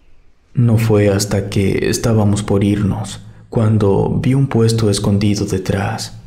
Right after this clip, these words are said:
Me llamó la atención un objeto enorme en color bronce.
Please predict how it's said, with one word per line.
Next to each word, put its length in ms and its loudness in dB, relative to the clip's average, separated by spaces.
Me 180 2
llamó 280 2
la 140 2
atención 800 0
un 140 2
objeto 460 -2
enorme 480 2
en 100 2
color 320 2
bronce. 540 -2